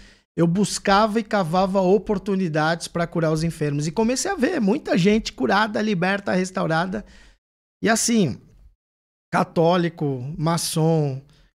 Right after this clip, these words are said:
mãe de santo, kardecista, ateu. Você perguntar, "Conta aí uma história de qualquer um desses", eu vou te contar uma história de algum testemunho nas ruas que Deus operou. Inclusive cristãos também, né? Muitos católicos, muitos protestantes,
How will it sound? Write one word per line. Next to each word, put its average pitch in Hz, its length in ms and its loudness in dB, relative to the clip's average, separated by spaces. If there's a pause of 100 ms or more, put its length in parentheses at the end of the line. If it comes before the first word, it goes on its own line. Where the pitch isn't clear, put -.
mãe 180 180 4
de 180 160 2
santo, 156 760 -2 (340)
kardecista, 170 1200 0 (300)
ateu. 175 920 4 (280)
Você - 200 -8
perguntar, 185 580 2 (180)
"Conta 254 280 0
aí 247 60 2
uma 247 100 -2
história 226 340 0
de 196 80 -4
qualquer 208 320 0
um 240 100 0
desses", 190 480 4
eu 180 80 2
vou 175 140 -2
te - 140 -10
contar 190 320 -2
uma 175 140 0
história 165 380 -2
de 160 80 -4
algum 165 220 0
testemunho 180 560 -2
nas 170 240 -4
ruas 156 420 -4 (480)
que - 80 -4
Deus 165 280 4
operou. 175 280 2
Inclusive 180 460 2
cristãos 208 540 0
também, 165 480 -2 (420)
né? 151 140 -4
Muitos 165 260 -2
católicos, 175 680 -4
muitos 165 500 -4
protestantes, 165 920 -2